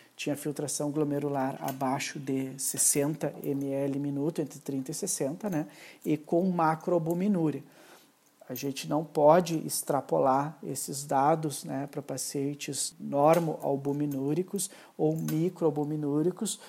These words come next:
ou mesmo pra pacientes com nefropatia diabética causado por diabetes tipo um, por exemplo, né? Não, não, não foi uma população alvo do estudo. Eu, eu acho que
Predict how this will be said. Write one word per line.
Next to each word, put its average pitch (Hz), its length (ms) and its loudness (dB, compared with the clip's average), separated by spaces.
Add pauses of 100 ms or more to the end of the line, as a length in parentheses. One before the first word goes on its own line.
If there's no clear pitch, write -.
(200)
ou 208 220 8
mesmo 180 480 4
pra 190 140 -4
pacientes 185 800 -2 (220)
com - 120 -8
nefropatia 165 640 0
diabética 160 640 0
causado 165 640 0
por 170 160 -6
diabetes 170 460 0
tipo - 340 -8
um, 175 220 -2
por 151 220 -2
exemplo, 135 480 -4
né? 123 220 -8
Não, 135 220 -8
não, 135 200 -8
não 131 220 -8
foi 143 180 -6
uma 143 140 -2
população 147 680 -4
alvo 139 340 -2
do 147 100 -8
estudo. 143 560 -6 (480)
Eu, 147 240 -8 (120)
eu - 180 -8
acho - 260 -2
que 156 120 -4